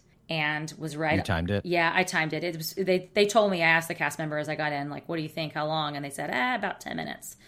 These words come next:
Speaker 1: So I timed it.
Speaker 2: And I really feel like early in the morning is the best time for that single rider.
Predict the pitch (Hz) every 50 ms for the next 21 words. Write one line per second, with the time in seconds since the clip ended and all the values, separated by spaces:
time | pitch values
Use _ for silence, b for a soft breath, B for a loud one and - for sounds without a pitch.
0 | B B B - 170 170 170 190 170 143 139 - - - - - _ _ _ -
1 | - 104 101 98 95 117 131 123 113 - 110 104 98 85 82 76 - - - 87
2 | 87 90 90 92 90 85 82 78 76 78 78 78 76 71 69 65 62 62 - -
3 | 76 78 85 71 - 78 76 - - - 78 71 69 67 65 - - 76 71 67
4 | 67 67 65 64 - - - - 73 67 - - 76 67 69 69 67 65 67 67
5 | 64 62 -